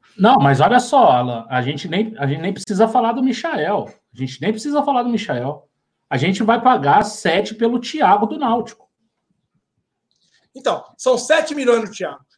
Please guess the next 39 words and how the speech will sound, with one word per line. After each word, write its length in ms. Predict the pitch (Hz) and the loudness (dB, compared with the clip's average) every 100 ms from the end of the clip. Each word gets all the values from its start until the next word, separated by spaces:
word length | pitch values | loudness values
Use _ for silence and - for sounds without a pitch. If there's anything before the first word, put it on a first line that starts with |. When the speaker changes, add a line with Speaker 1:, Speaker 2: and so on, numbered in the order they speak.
| _ | _
Speaker 2:
E 40 | 302 | 4
aí 100 | 294 | 4
o 100 | 320 | 2
Thiago 260 | 277 302 | 0 2
é 80 | 302 | 2
mais 360 | 254 311 359 - | 2 0 -2 -2
uma 160 | 311 | -2
das 180 | 294 269 | 0 0
apostas 720 | 233 - 202 247 277 - 180 _ _ _ | -2 -8 -2 0 0 -6 -20 _ _ _
e 80 | 254 | -8
dos 180 | 285 | -6
meninos 360 | 247 254 277 269 | -6 -6 -6 -8
promissores 540 | - 262 233 - 269 269 | -2 0 0 2 2 2
que 80 | 247 | -2
o 60 | |
Flamengo 440 | 254 240 233 233 - _ _ | 0 2 2 0 -4 _ _
tentou 440 | 254 233 - 339 | -2 0 0 0
identificar 680 | 339 285 - - - 247 294 | 0 -4 -8 -14 -6 -2 0
pra 160 | 302 285 | 2 0
poder 260 | 294 285 | 0 -2
trazer. 520 | 285 302 196 240 - _ _ _ | 0 0 2 -2 -2 _ _ _
Então 300 | - - 339 339 | -16 -8 -4 -2
eu 60 | |
entendo, 380 | 269 262 302 311 | -2 0 0 2
Cleitinho, 340 | 247 233 220 | 2 0 -2
que 120 | 214 247 | -10 -2
faz 360 | 277 302 - | 0 0 -2
parte 320 | - 294 277 | 0 2 0
sim 180 | 220 254 | -6 -8
do 100 | 254 | -6
trabalho 360 | 247 214 208 196 | -2 0 0 -2
do 100 | 170 | -8
sim. 340 | - 180 214 - _ _ _ | -12 -14 -14 -18 _ _ _
É 200 | 285 311 | 4 6
legal 420 | 311 - 226 277 | 6 2 4 4
que 80 | 277 | 4
a 60 | |
gente 220 | 214 240 247 | 2 0 -4
saiba, 420 | - 226 247 | 0 0 0